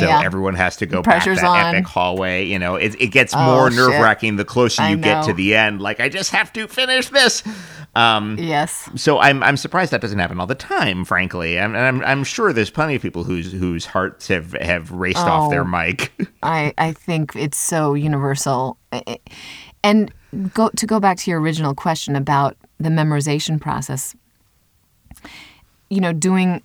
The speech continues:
Speaker 1: that monologue when I was twenty-five or twenty-seven or however young I was versus just this recent, um, monologue se-,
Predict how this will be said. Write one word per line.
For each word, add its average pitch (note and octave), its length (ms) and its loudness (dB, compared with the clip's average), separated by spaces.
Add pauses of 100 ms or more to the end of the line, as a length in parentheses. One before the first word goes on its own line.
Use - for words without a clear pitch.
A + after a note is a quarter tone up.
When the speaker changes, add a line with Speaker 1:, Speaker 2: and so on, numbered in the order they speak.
Speaker 1:
that E3 460 2
monologue D3 680 0
when D3 100 -2
I C3+ 100 0
was C#3 320 -4
twenty-five C#3+ 960 -2
or C#3 80 -4
twenty-seven C#3 720 -2
or C3 140 -4
however C3 580 -4 (280)
young F3 500 2
I C#3+ 160 2
was C#3 480 -4 (380)
versus D#3 520 -2
just - 460 -6 (120)
this D#3+ 400 -4
recent, D3+ 680 -4 (500)
um, C#3 640 -2 (360)
monologue D3 880 0 (260)
se-, D3+ 320 -4